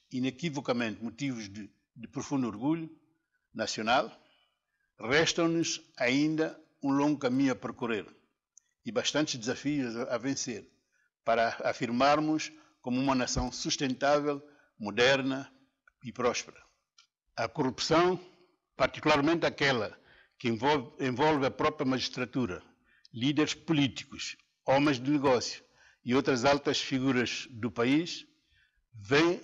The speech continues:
reforçar a minha convicção de que a reforma da justiça deve continuar a ser uma prioridade do Estado e todos os meios devem ser colocar, colocados à disposição do Ministério da Justiça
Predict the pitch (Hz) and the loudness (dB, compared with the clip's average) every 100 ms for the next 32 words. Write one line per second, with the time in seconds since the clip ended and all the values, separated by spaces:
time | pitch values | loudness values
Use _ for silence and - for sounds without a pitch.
0 | 131 135 156 131 147 127 95 110 135 143 | -6 -6 -4 -4 2 2 2 0 0 0
1 | 147 131 127 - 151 156 156 - _ _ | 0 -2 -2 -2 0 0 -4 -16 _ _
2 | _ - 117 147 120 123 - 156 151 151 | _ -8 -4 2 2 2 0 2 4 2
3 | 131 - 135 127 110 107 - 156 160 - | -2 -8 -4 -2 0 -2 -4 -2 -2 -4
4 | 147 - - - - 117 143 - 151 120 | -8 -10 -20 -20 -6 2 2 2 0 0
5 | 123 131 131 123 - 127 107 - - _ | 2 4 4 2 0 -2 -2 -8 -20 _
6 | - 139 127 - 143 127 123 123 107 98 | -6 -2 -2 2 2 4 4 2 2 -4
7 | - 143 147 151 - _ _ _ _ _ | 2 4 2 -2 -18 _ _ _ _ _
8 | 143 120 170 160 120 135 143 123 101 - | -10 0 2 2 0 2 2 2 -2 -8
9 | - - _ _ _ 120 135 147 - 151 | -10 -14 _ _ _ -2 2 2 0 -2
10 | 143 117 139 123 - 143 135 131 101 117 | -2 0 2 2 -2 -4 0 0 0 -4
11 | 104 - 127 120 - 143 127 117 107 131 | -6 -10 -8 -8 -4 -2 0 -2 -4 -4
12 | 110 113 - - 156 151 156 | -4 -6 -6 -8 -6 -6 -10